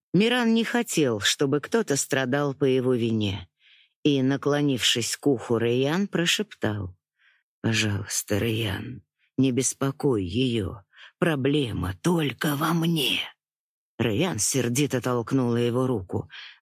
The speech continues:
Злость стала для нее совершенно естественной в последнее время.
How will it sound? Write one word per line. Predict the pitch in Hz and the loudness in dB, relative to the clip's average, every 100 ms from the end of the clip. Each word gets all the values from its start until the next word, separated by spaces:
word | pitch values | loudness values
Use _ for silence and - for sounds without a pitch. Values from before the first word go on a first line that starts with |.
| _ | _
Злость | - 156 214 202 - - | 0 2 4 2 -2 -4
стала | - 202 185 165 | 0 2 2 2
для | 156 160 | 2 2
нее | 180 208 202 | 2 2 0
совершенно | - 180 190 - 226 226 226 | 2 2 2 2 4 4 4
естественной | 220 - - 262 - 143 123 120 127 - - | 2 2 2 2 2 2 2 2 0 -2 -10
в | - | -2
последнее | 170 156 165 139 110 135 139 | -2 2 2 2 2 2 2
время. | 147 131 113 98 | 0 0 -2 -6